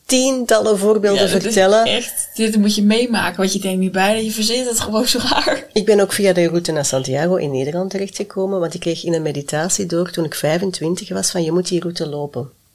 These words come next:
Speaker 2: Hmm.
Speaker 1: Ik heb dat gedaan op mijn, toen mijn achtentwintig. Ik, ik moest die route lopen, ik moest die alleen lopen, want ik zou daar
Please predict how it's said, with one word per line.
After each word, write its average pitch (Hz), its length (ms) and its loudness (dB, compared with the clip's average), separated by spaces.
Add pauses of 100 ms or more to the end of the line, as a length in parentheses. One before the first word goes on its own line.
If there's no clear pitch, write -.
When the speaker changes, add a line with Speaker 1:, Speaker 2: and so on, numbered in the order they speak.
Speaker 2:
Hmm. 202 420 -6 (240)
Speaker 1:
Ik - 340 -14
heb - 100 -8
dat 180 80 4
gedaan 160 200 2
op 170 60 0
mijn, 160 120 -2
toen 165 160 -2
mijn 143 140 -4
achtentwintig. 220 840 0 (760)
Ik, - 180 -4
ik 175 120 -8
moest 220 220 2
die 214 100 2
route 196 240 2
lopen, 175 320 2
ik - 60 -8
moest 202 200 -2
die - 120 0
alleen 165 240 2
lopen, 220 180 -2
want 180 120 -2
ik 180 60 -4
zou 185 220 2
daar 175 260 0